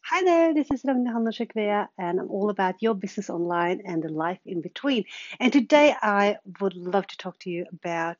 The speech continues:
morning routines. Now, you've probably heard about that word or that concept, that idea for a long time from a lot of people.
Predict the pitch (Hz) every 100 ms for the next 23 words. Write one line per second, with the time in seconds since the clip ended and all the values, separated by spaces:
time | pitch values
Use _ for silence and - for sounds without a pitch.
0 | - 165 240 359 220 165 - - 160 -
1 | - - - - - - 196 190 208 220
2 | 208 202 214 202 202 180 196 190 180 185
3 | 170 180 175 170 165 143 165 202 170 160
4 | 165 165 156 151 - - 196 190 - 180
5 | 165 151 160 151 190 185 175 - 180 180
6 | 170 170 - 165 160 170 175 165 - 180
7 | 196 220 202 202 196 156 156